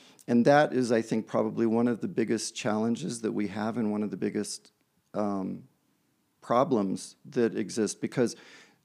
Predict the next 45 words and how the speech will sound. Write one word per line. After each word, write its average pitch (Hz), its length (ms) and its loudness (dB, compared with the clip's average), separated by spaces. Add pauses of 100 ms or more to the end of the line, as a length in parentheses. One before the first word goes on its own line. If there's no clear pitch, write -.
(420)
too - 160 2
many 170 220 6
times 139 340 2
we 117 120 2
misunderstand 117 1500 2 (320)
the 95 140 -6
signs 117 480 0
that 95 120 -2
we're 98 120 0
seeing 113 380 0
when 98 140 0
we're - 120 -4
interacting 98 540 -4
with 92 100 -8
the 98 60 -14
Chinese 98 420 -6
or 101 80 -4
what 101 240 -2
we're 95 120 -2
hearing, 95 500 -2 (480)
meaning 143 560 6
what 113 300 4
we 123 120 4
think 139 260 2
it - 60 0
means 104 260 0
when 104 140 -2
actually 101 320 -4
that's 98 240 -4
not 104 160 -4
necessarily 107 560 0
what 95 180 -2
it - 80 -8
means, - 280 -8
because 113 340 -6
we're 117 140 2
not 127 200 4
able 113 220 2
to, - 180 -6 (220)
to 127 220 4
understand 117 520 2
that 101 160 2
through 110 220 -2
their 113 220 4
cultural 107 600 -2